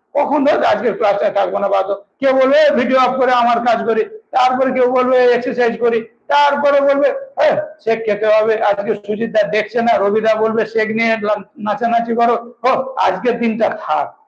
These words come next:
আপনি চোখ বন্ধ করে মনটাকে দেখার চেষ্টা করুন, মনে নানান তরঙ্গ উঠছে, নানান চিন্তা হচ্ছে।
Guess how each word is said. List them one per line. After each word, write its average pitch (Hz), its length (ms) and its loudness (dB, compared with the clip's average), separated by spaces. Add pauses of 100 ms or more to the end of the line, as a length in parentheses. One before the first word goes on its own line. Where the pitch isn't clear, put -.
(480)
আপনি 226 260 -4
চোখ 247 200 0
বন্ধ 226 380 -2
করে 226 160 -2
মনটাকে 214 460 -4
দেখার 202 320 -2
চেষ্টা 214 260 -8
করুন, 214 240 -8
মনে 202 240 -8
নানান 226 520 -6
তরঙ্গ 208 340 -8
উঠছে, - 280 -8
নানান 139 420 -4
চিন্তা - 420 -8
হচ্ছে। 98 340 -10